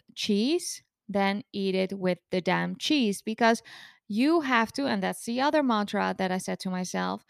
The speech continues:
you have to start living the life you have always wanted to live. Like, literally the introduction of my in-,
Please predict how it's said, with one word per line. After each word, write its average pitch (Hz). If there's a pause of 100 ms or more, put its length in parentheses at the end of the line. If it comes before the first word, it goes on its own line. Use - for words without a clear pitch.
(320)
you 226
have 220
to 285
start 214
living 214
the 240
life 196
you 196
have 185
always 190
wanted 180
to 190
live. 180
Like, 190
literally 254
the 240
introduction 220 (480)
of 208
my 202
in-, 190